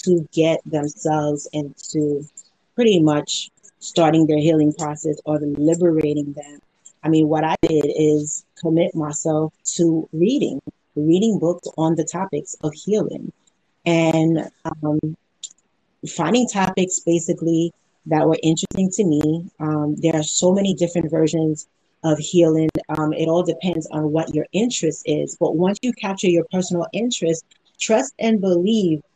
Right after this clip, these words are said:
that will drive you to, in the direction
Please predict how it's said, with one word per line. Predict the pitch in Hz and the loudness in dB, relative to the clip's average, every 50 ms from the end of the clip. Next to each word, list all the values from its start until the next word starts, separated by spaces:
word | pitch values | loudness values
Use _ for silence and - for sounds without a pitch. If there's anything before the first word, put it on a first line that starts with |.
| _ _ | _ _
that | - 156 165 190 220 226 - 196 | -4 0 0 2 0 0 0 0
will | 196 196 - _ - | 0 0 0 _ 0
drive | - - 170 170 185 226 302 320 269 190 165 | 0 0 0 0 0 0 0 0 0 -2 -2
you | 165 180 180 180 175 175 175 - - - _ _ _ | 0 2 4 4 6 4 4 2 -2 -10 _ _ _
to, | - - 220 220 196 180 175 160 - | -2 0 2 2 2 0 -2 -4 0
in | 180 196 214 | 0 0 2
the | 196 202 196 | 2 0 0
direction | - 185 180 170 175 185 214 - - - 175 170 165 160 165 165 | 2 2 2 2 2 2 0 -2 -4 -4 -2 -2 0 0 -2 -4